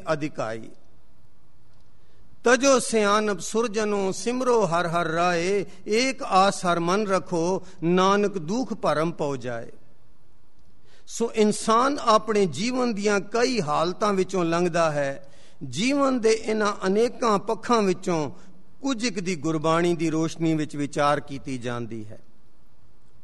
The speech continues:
ਸੁੱਖ, ਹਾਂਜੀ, ਮਨੁੱਖ ਆਪਣੇ ਸੁਭਾਅ ਅਨੁਸਾਰ ਦੁਨਿਆਵੀ ਸੁੱਖ, ਕੁਸ਼ਲ, ਕੇਮ, ਖੇਮ, ਖੁਸ਼ੀ ਆਦਿ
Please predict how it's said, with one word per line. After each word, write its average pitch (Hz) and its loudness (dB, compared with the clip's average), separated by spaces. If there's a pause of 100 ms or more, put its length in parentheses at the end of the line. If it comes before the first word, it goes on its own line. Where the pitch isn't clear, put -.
ਸੁੱਖ, - 0 (1160)
ਹਾਂਜੀ, 180 2 (300)
ਮਨੁੱਖ 196 2
ਆਪਣੇ 214 4
ਸੁਭਾਅ 190 4
ਅਨੁਸਾਰ 175 2 (520)
ਦੁਨਿਆਵੀ 190 6
ਸੁੱਖ, - -2 (480)
ਕੁਸ਼ਲ, 226 2 (420)
ਕੇਮ, 220 4 (380)
ਖੇਮ, 226 6
ਖੁਸ਼ੀ 240 0
ਆਦਿ 180 4